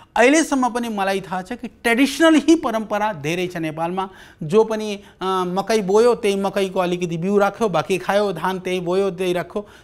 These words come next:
तो जो हाम्रो सिड, हामीलाई चाहिँ उन्नत बिउ चाहियो, उन्नत बिउको मेकानिज्म बनाउने, बनाएर कुन एरियामा एग्रोक्लाइमेटिक जोन और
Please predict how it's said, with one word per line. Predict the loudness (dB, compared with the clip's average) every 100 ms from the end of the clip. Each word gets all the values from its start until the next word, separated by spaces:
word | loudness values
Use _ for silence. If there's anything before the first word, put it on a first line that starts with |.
| -4
तो | -4
जो | -2 -2
हाम्रो | -2 -2
सिड, | -4 -8 -6 2 2 2 -6 -14 _ _ _ _ _ _
हामीलाई | -8 -8
चाहिँ | -8 -10 -8
उन्नत | -4 -2 -2 -4
बिउ | -4 0 0
चाहियो, | 0 -6 -8 -14 -18 _ _ _ 0
उन्नत | 2 4 2
बिउको | -2 -2 -2
मेकानिज्म | -2 -2 -4 -4 -4 -4
बनाउने, | -4 -4 -6 -10 _ _ _ -20 _ -4
बनाएर | 2 4 4 2 0 -2 -4 _ _ _ _ _ _ _ _ _ _ _ _ 2
कुन | 4 6
एरियामा | 4 4 4 2 2 -2 -8 _ _ _ _ _ _ _ _ -2
एग्रोक्लाइमेटिक | 0 4 4 4 4 4 2 -4 -4
जोन | -2 -2 -2 -6 -14 _ _ _ _ _ _ _ 0
और | 2 2 -2 -10